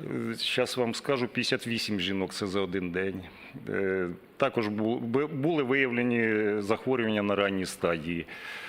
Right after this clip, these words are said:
Е, колега вже сказала, періодичність огляду. Всі жінки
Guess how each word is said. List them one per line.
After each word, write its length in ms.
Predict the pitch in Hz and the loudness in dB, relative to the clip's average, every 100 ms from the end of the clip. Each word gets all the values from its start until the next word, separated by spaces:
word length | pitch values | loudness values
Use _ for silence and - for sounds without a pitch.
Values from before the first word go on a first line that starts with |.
| - - - 190 113 110 | -14 -16 -12 -6 -2 2
Е, 180 | 110 | 2
колега 400 | 107 135 156 147 | 2 0 2 2
вже 220 | 147 131 131 | 2 0 0
сказала, 580 | 139 123 151 156 143 | 0 2 2 4 2
періодичність 1000 | 117 - - 147 160 147 180 170 135 - | 0 -6 0 4 4 4 2 2 0 2
огляду. 360 | 123 101 104 104 | 2 4 2 2
Всі 280 | - - 214 | 0 2 4
жінки 600 | 175 190 - 175 180 | 4 2 2 2 4